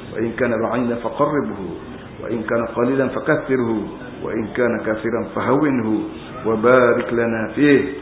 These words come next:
بحق ضهائك وبهائك وجمالك وقوتك وقدرتك. آتنا ما آتيت عبادك الصالحين. ربنا اجعلنا مقيم الصلاة ومن ذريتنا ربنا وتقبل دعاء. ربنا هب لنا من أزواجنا وذرياتنا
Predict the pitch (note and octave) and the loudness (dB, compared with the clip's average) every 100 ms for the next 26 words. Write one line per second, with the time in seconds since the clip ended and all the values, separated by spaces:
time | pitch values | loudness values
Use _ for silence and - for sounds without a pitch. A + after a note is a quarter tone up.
0 | - - - - C3+ B2 A2+ - A2 A#2 | -12 -12 -8 -2 -2 -2 -2 -2 2 2
1 | A#2 A2+ G#2+ G2 G2+ A2 A#2 A2 A2 G2+ | 2 -2 -2 -2 0 0 0 -2 -4 -4
2 | G2+ G#2+ A#2+ A2 - G#2+ G#2+ A2+ A#2+ G#2+ | -2 0 0 0 -2 -2 -2 -2 -2 -2
3 | G#2+ G#2 G#2+ G#2+ A#2+ B2+ B2 A#2+ B2+ A2 | -4 -4 -4 -2 0 0 0 -2 -2 -2
4 | - - A#2 A#2+ A2+ A#2 A2+ - A2 G#2+ | -4 -10 -12 -10 -4 2 2 2 -2 -2
5 | G#2 G#2 F#2+ G2 A#2 A2+ A#2 G#2+ G#2 G2 | -4 -6 -6 -4 -2 -2 -4 -6 -6 -4
6 | G2+ G2+ F#2+ - G#2 G#2+ A#2 B2 G#2+ F#2 | -4 -6 -8 -6 -4 -4 0 0 0 -4
7 | - - - - A#2 A2+ A#2+ A2+ A2+ A#2+ | -10 -14 -12 -2 0 2 0 2 2 2
8 | A#2 A2+ G#2+ A#2 A#2 A2 - A2+ B2 A#2+ | 2 -2 -2 -2 0 -2 0 2 4 4
9 | G#2 - - A#2 A2+ A2 A2+ A2 G#2 G#2+ | 2 -2 -2 -2 -2 -4 -4 -4 -4 -4
10 | A2 A2+ A2+ G#2+ G#2 G2 A2 A2+ A2 A2 | -2 -2 -2 -2 -4 -2 -4 -4 -4 -6
11 | A2+ A2+ A2 A2 G#2+ A2+ A#2 G#2+ - - | -6 -6 -2 -2 2 2 2 0 -4 -8
12 | - - - B2 B2+ C3+ B2 B2 B2+ B2+ | -10 -8 0 4 6 6 4 4 4 4
13 | B2+ B2+ A#2 A#2 A#2+ B2 B2 A#2+ A#2+ A#2+ | 4 2 0 -2 2 2 2 2 2 0
14 | A2+ A#2+ A#2+ B2 A#2+ A#2+ A2+ A#2 | 0 0 2 2 2 0 -2 -2